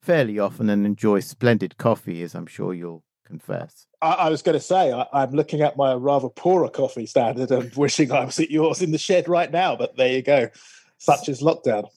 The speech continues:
Speaker 1: So apart from, um, coffee and chat about the project, David, you run a distributed team.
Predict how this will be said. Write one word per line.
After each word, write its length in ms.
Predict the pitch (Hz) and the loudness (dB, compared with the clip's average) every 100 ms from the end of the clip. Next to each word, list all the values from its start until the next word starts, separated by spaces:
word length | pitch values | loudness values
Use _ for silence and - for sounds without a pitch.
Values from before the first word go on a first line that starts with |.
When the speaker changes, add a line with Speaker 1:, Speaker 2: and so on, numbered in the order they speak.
| - - | -20 -20
Speaker 1:
So 180 | - 160 | -2 0
apart 340 | 151 214 220 | 2 0 0
from, 520 | - 165 151 143 143 - _ - | -2 0 0 0 -2 -8 _ -4
um, 600 | 123 120 117 110 104 - _ _ _ _ _ - | 0 2 2 0 -4 -8 _ _ _ _ _ -4
coffee 600 | 143 127 127 107 104 101 | -2 0 0 0 0 0
and 280 | 98 95 - | 0 -4 -2
chat 280 | 117 107 | -2 0
about 240 | 101 92 87 | 0 0 -2
the 60 | |
project, 420 | - 101 95 92 - | -2 -2 0 -4 0
David, 280 | 92 95 - - _ _ _ _ - | 0 0 -4 -18 _ _ _ _ -8
you 200 | 151 196 | -2 0
run 180 | 214 | 0
a 60 | 190 | 0
distributed 600 | 151 147 139 120 110 117 | -2 -2 -2 0 0 -2
team. 420 | - 123 104 101 | 0 2 2 -2